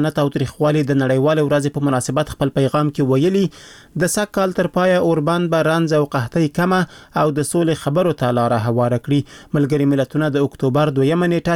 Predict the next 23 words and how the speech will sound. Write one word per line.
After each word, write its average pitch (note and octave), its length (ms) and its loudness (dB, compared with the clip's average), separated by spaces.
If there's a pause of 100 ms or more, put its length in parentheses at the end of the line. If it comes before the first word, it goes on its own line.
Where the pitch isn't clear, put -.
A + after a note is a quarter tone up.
چې - 60 -4 (100)
نن F#3+ 240 0
ده، F3+ 80 0 (420)
د E3+ 120 0
نه G3+ 120 -2
تاوتریخوالي F3 720 0
نړیوالې D3+ 460 2
ورځې E3 320 0
په - 140 -6
توګه B2 140 0 (100)
لمانځي. A#2+ 400 2 (420)
دا D3 160 2
د C3+ 140 0
عدم C#3 260 0
تشدد C#3 540 -4
فل-، D3 180 0 (240)
د D3+ 240 -2
فلسفې C#3+ 560 0
د C#3+ 80 0
بنسټي C#3 400 -2
ښودونکي E3+ 560 0
مهاتما D3 500 0 (140)
ګاندي C#3+ 320 2